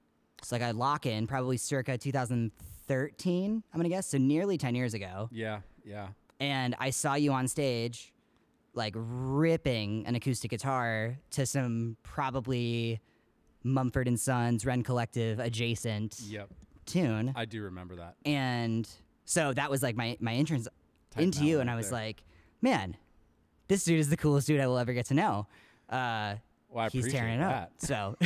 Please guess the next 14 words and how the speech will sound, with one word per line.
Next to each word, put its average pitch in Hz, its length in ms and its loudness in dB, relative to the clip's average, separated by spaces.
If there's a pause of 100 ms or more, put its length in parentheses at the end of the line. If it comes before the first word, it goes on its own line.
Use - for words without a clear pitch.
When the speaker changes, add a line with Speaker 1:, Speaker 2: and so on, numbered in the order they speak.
(420)
Speaker 1:
<laughs> - 500 -14
ten 180 240 0
years 220 220 0
later, 180 240 4
I'm 123 180 4
pretty 165 300 2
sure 135 480 0 (420)
that 143 160 -4
anyone 156 380 0
who 143 120 0
knows 127 360 -2
you 117 140 -4
would 113 180 -6
also 107 920 -4